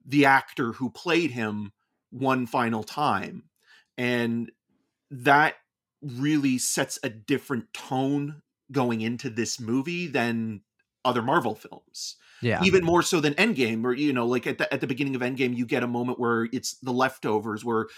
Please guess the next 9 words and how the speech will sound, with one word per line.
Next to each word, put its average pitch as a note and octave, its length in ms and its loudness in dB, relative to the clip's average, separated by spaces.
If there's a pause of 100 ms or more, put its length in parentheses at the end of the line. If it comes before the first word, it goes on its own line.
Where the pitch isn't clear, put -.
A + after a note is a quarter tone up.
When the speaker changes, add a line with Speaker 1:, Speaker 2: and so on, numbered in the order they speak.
(100)
Speaker 1:
people, B2+ 420 0
the, C#3+ 80 6
the C#3+ 120 8
heroes D#3 640 4
lost C#3 500 4
and B2 140 -2
they're B2 80 0
stewing C#3+ 480 2
in, B2 400 -2